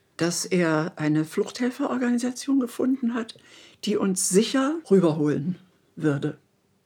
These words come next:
Und da habe ich dann mündlich gehört, dass wir dann und dann in Berlin sein sollen und an einer ganz bestimmten Stelle an der Autobahn hinter einem Busch warten sollen. Und da würde ein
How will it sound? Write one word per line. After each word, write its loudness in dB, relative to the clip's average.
Und -2
da 4
habe 0
ich -4
dann 2
mündlich 2
gehört, -2
dass 0
wir 2
dann 2
und 2
dann 4
in -2
Berlin 4
sein 2
sollen 2
und 0
an 2
einer 2
ganz 4
bestimmten 0
Stelle 0
an 2
der -2
Autobahn 0
hinter 0
einem 2
Busch 2
warten 2
sollen. 4
Und -4
da 0
würde 2
ein -2